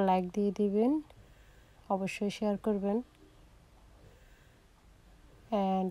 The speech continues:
রেসিপিটা ট্রাই করবেন। অসাধারণ টেস্টি হয়, অনেক মজা হয়, খেতে অনেক বেশি টেস্টি।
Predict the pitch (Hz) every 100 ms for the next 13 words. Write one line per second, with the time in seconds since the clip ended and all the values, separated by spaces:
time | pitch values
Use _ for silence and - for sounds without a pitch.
0 | 196 185 208 - 196 208 247 320 - -
1 | - - - - - 214 196 202 185 180
2 | 190 175 - - 220 214 196 196 190 -
3 | 196 - 196 190 190 214 - - - -
4 | - - - - - - - 214 208 202
5 | - 190 185 175 196 180 170 - - -
6 | - - - - - 226 214 196 190 -
7 | 190 - 196 - 196 - -